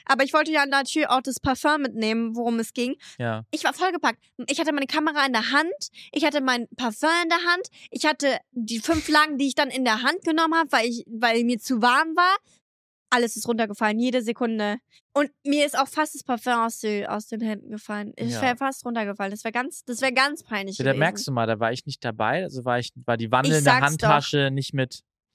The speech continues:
Speaker 1: Ich sag's doch, wirklich. Sammy ist, äh, immer meine Plus eins eigentlich.
Speaker 2: Hm.
Speaker 1: Und ich lieb's einfach. Und ich hab auch mein Management so oft ge-, genervt an den Tag, weil ich einfach so überfordert war, weil ich einfach ein bisschen nervös war. Aber
Speaker 2: Ja.
Speaker 1: im Endeffekt ist alles super gelaufen.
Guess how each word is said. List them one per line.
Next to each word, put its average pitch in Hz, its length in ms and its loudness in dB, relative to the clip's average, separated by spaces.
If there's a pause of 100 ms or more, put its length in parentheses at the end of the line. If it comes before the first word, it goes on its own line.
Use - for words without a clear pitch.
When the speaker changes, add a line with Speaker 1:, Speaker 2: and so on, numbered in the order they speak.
(120)
Speaker 1:
Ich 254 140 -4
sag's - 300 0
doch, 214 260 0 (120)
wirklich. 254 380 -2 (200)
Sammy 302 340 0 (140)
ist, - 180 -6
äh, 254 340 2
immer 285 220 0
meine 277 240 0
Plus 254 240 -4
eins 254 300 -2
eigentlich. 311 540 -2 (160)
Speaker 2:
Hm. 127 200 -2
Speaker 1:
Und 269 460 2
ich 247 200 -2
lieb's 277 220 -2
einfach. 202 400 -2
Und 240 160 -4
ich 226 100 -4
hab 277 100 0
auch 247 100 0
mein 247 180 0
Management 254 460 0
so 277 180 0
oft - 240 -2
ge-, 254 240 0 (240)
genervt 254 500 2
an 254 160 -2
den 233 160 0
Tag, 254 340 -2
weil 254 160 4
ich 247 100 -8
einfach 277 240 0
so 262 120 -2
überfordert 285 540 0
war, 240 100 0
weil 233 100 0
ich 240 80 -2
einfach 262 160 -4
ein 262 60 -8
bisschen 262 200 -6
nervös 277 360 -4
war. 202 200 0 (400)
Aber 294 380 2 (220)
Speaker 2:
Ja. - 120 -2
Speaker 1:
im 247 80 2
Endeffekt 277 340 0
ist - 160 -4
alles 285 160 2
super 302 160 -2
gelaufen. 269 500 0